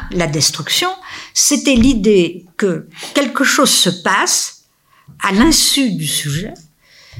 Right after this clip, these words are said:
qui défait les choses, hein. Et ça, évidemment, vu comme ça, ça devenait passionnant. Et ce, il m'a dit, « Vous savez, euh, le dogmatisme de Lacan,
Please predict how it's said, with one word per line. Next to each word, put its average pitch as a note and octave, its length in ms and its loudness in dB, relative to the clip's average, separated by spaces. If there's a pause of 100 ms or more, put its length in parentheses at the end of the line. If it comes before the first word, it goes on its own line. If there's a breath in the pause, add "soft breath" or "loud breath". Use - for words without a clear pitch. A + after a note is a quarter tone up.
(160 loud breath)
qui C#4 200 0
défait - 580 0 (260)
les - 80 -10
choses, - 520 -10
hein. G#3+ 200 -8 (1040 loud breath)
Et G#3+ 380 6
ça, - 320 2 (420)
évidemment, A3+ 340 6
vu C4 200 0
comme F3+ 220 2
ça, G3 220 0
ça - 160 0
devenait F3+ 300 2
passionnant. C4+ 640 -2 (280 loud breath)
Et F#3+ 100 -6
ce, - 140 0 (300)
il G#3 100 4
m'a F3 140 4
dit, « C#4 420 0
Vous F#3 100 -2
savez, A3 380 0
euh, F3 260 -6 (220 loud breath)
le F#3 100 4
dogmatisme B3 680 2
de D#3+ 100 -2
Lacan, D#4 540 -4